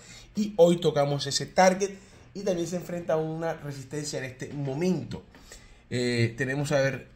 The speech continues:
Ethereum, la, la dominancia de Bitcoin ha caído un poco a raíz de la decisión de la Fed, que, eh, perdón, de, de la sec, que, eh, en la, en la batalla, eh, a nivel jurídica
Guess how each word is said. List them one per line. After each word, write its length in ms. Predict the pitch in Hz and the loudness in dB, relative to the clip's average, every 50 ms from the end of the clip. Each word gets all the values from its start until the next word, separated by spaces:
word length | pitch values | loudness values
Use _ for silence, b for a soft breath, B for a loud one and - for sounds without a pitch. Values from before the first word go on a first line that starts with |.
| - - - | -20 -12 -2
Ethereum, 640 | - 117 120 - - 165 165 175 185 185 175 - - - | -2 0 2 4 4 4 6 6 6 6 4 2 0 4
la, 120 | 147 147 139 139 - 135 | 6 6 6 6 4 4
la 140 | 143 143 | 6 6
dominancia 460 | 139 139 139 139 143 151 156 - 185 180 | 6 6 6 6 6 6 4 4 2 0
de 120 | 165 147 | 0 0
Bitcoin 280 | 139 - - 156 151 156 | -2 0 2 2 2 4
ha 80 | 151 | 2
caído 180 | 151 139 143 147 | 2 0 0 -2
un 80 | 143 | 0
poco 240 | - 180 175 165 165 | 0 2 4 6 6
a 60 | 151 | 4
raíz 260 | 143 147 139 143 143 151 | 4 2 0 -2 0 2
de 80 | 147 | 4
la 120 | 143 139 135 | 4 4 2
decisión 260 | 117 113 120 135 139 | 2 0 -4 -2 -2
de 80 | 143 | -2
la 80 | 139 131 | -2 0
Fed, 280 | - 160 160 160 - - - | 0 0 0 0 -2 -6 -6
que, 240 | 139 123 120 120 - | -4 -4 -4 -4 -6
eh, 80 | 113 110 | -2 0
perdón, 220 | 143 147 143 139 | 2 2 2 2
de, 160 | 127 123 120 | 0 -2 -2
de 160 | - - 123 | -2 -2 -2
la 80 | 117 117 | 0 0
sec, 340 | 117 - 175 175 - - b b b b b b b b b b b b b - - | 2 2 0 0 0 -4 b b b b b b b b b b b b b -12 -8
que, 320 | - 139 139 151 160 - - | -4 -2 0 0 0 0 -2
eh, 880 | 139 135 123 123 123 120 120 117 117 117 117 113 113 110 107 - - | -2 0 2 2 2 4 4 4 4 4 4 4 2 0 0 -2 -4
en 100 | 127 127 | -2 -2
la, 180 | 127 120 120 120 | -2 -2 -2 -4
en 120 | - 127 123 | -6 -2 0
la 80 | 123 | 0
batalla, 400 | 120 120 120 143 156 156 160 160 | 0 2 2 2 4 4 4 4
eh, 360 | 160 160 151 - - - 113 | 2 0 -4 -12 -10 -6 -4
a 80 | 107 117 | -2 -2
nivel 420 | 120 120 120 123 131 143 143 143 143 | -2 -2 -2 -2 -4 -4 -6 -8 -10
jurídica 680 | - - 147 156 170 175 175 180 196 214 202 - | -8 -6 -4 -2 -2 -2 -2 -2 -2 -2 -2 -4